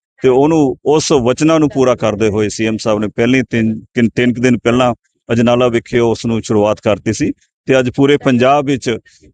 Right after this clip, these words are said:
ਅਲੱਗ-ਅਲੱਗ ਜ਼ਿਲ੍ਹਿਆਂ ਵਿੱਚ ਸਾਡੇ ਜਿੰਨੇ ਵੀ ਕੈਬਨਿਟ ਸਾਥੀ ਆ, ਤਕਰੀਬਨ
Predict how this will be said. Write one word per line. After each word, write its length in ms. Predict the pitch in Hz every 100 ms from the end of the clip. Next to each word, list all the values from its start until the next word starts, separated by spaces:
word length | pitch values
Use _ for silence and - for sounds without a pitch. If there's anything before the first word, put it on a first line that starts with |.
| -
ਅਲੱਗ-ਅਲੱਗ 380 | 117 120 123 127
ਜ਼ਿਲ੍ਹਿਆਂ 320 | 107 123 131
ਵਿੱਚ 160 | 123 113
ਸਾਡੇ 320 | 117 110 113
ਜਿੰਨੇ 300 | 104 113 113
ਵੀ 200 | 110 104 - _
ਕੈਬਨਿਟ 320 | 113 104 110
ਸਾਥੀ 420 | - 110 - 110
ਆ, 80 | 107
ਤਕਰੀਬਨ 480 | 92 95 104 98